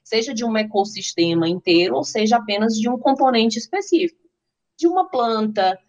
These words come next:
de um animal, até mesmo de um, um monumento histórico, um monumento cultural,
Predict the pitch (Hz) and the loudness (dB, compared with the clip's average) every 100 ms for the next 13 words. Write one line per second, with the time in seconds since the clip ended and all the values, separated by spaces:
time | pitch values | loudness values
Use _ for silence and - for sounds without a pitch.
0 | _ 170 175 196 196 190 180 214 214 202 | _ -12 -4 -2 -2 -6 -2 2 4 4
1 | 180 185 175 170 160 180 185 185 190 175 | 4 4 4 4 2 -2 -4 -4 -6 -2
2 | 185 180 175 185 180 175 175 - - - | -2 -2 -2 0 2 2 0 -2 -6 2
3 | 175 180 170 165 165 - 170 - 175 180 | 4 4 2 0 -4 0 0 0 -4 -4
4 | 175 - 196 202 190 190 196 180 185 - | -4 -2 0 0 0 0 -2 -4 -12 -16
5 | 214 - 170 160 165 175 175 | -16 -8 -4 0 2 0 -2